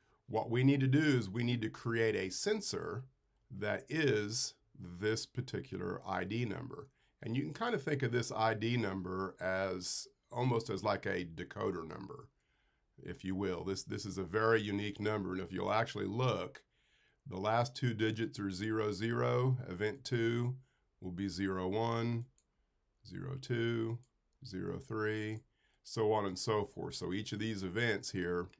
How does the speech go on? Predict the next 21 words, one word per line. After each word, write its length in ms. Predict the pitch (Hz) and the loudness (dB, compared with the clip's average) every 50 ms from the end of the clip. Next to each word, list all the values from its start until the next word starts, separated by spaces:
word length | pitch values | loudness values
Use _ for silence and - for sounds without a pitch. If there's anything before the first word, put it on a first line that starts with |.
| _ | _
are 140 | - 87 90 | -6 -2 -2
numerically 1040 | 90 90 90 90 92 101 104 107 104 101 98 - - 92 90 87 87 87 90 90 - | 0 0 0 0 0 2 2 2 2 2 -2 -4 -4 -4 -4 -2 -2 -4 -6 -8 -10
in 160 | 92 95 90 | -8 -8 -8
order 540 | - - 98 98 98 92 90 85 85 92 95 - | -6 -4 -2 -2 -2 -2 -2 -4 -6 -6 -8 -10
with 300 | - 90 90 90 87 - | -10 -8 -8 -8 -8 -10
the 280 | - 87 85 85 87 - _ _ _ _ _ _ | -12 -10 -10 -10 -12 -14 _ _ _ _ _ _
first 320 | - 110 104 101 98 - - | -6 -4 -4 -4 -4 -8 -10
event. 400 | - - 82 82 - - - - _ _ _ _ _ _ _ _ _ _ _ _ _ _ _ _ - | -12 -12 -12 -12 -12 -14 -18 -20 _ _ _ _ _ _ _ _ _ _ _ _ _ _ _ _ -10
And 160 | - 85 85 90 | -8 -4 -4 -4
it 100 | - - | -4 -4
will 80 | 92 | -4
be 160 | 87 85 90 | -4 -2 -4
the 80 | 85 87 | -4 -4
same 380 | - - - 92 90 85 87 90 | -4 -2 -2 -2 -2 0 0 0
way 240 | 95 95 92 90 | 0 0 0 -2
down 300 | 87 87 85 85 87 85 | -2 -2 -4 -4 -4 -4
here 440 | 80 92 123 120 107 90 87 95 101 - - _ _ _ _ _ _ _ _ _ _ _ _ _ _ _ _ _ - - - - - _ _ _ - - | -2 0 2 2 2 2 0 -4 -6 -6 -12 _ _ _ _ _ _ _ _ _ _ _ _ _ _ _ _ _ -16 -12 -12 -12 -12 _ _ _ -10 -6
in 400 | 92 92 90 87 85 85 95 92 - _ _ _ _ _ _ _ _ _ _ _ _ - - | -6 -4 -4 -4 -6 -8 -10 -12 -16 _ _ _ _ _ _ _ _ _ _ _ _ -12 -10
the 80 | 87 | -10
producer 760 | - - - 95 90 101 120 127 127 - 98 90 90 90 - - _ _ _ _ _ _ _ _ - 87 | -8 -6 -4 -2 0 2 2 2 2 0 -2 -4 -6 -8 -12 -16 _ _ _ _ _ _ _ _ -12 -10
events, 640 | 82 78 80 82 82 80 87 107 - - - - | -8 -6 -6 -6 -6 -6 -6 -6 -6 -6 -6 -6